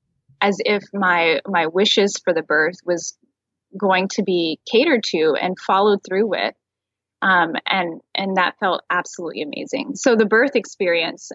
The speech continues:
um, my parents were there, um, and my partner at the time, and then my midwife and later the assistant midwife. Um, and it was a seventeen hour long birth. So it was really long. It was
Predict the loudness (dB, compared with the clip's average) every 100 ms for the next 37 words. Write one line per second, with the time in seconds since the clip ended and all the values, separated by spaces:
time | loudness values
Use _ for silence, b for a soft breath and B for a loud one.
0 | -2 0 0 -4 -14 _ _ _ _ -18
1 | -2 2 2 2 2 2 2 -4 -6 -2
2 | -2 -2 -6 -8 _ _ _ -2 0 0
3 | 0 -6 -4 0 2 0 -4 -8 -4 0
4 | 0 2 0 2 0 -2 -6 0 2 2
5 | 0 -4 -4 -2 -2 -4 -10 -4 0 2
6 | 2 0 0 0 2 0 0 -4 -4 -2
7 | -4 -6 -10 _ _ _ 0 4 6 6
8 | 4 2 -2 -2 -10 -6 -8 -4 -6 -2
9 | -4 -4 -6 _ _ _ _ _ 0 2
10 | 4 2 -4 -10 -4 2 2 2 -2 -6
11 | -6 0 4 4 2 0 0 2 0 0
12 | 2 2 2 2 2 2 2 0 -2 0
13 | 0 -2 -2 -2 -2 -6 -4 -6 2 4
14 | 4 4 2 2 0 -4 -4 -4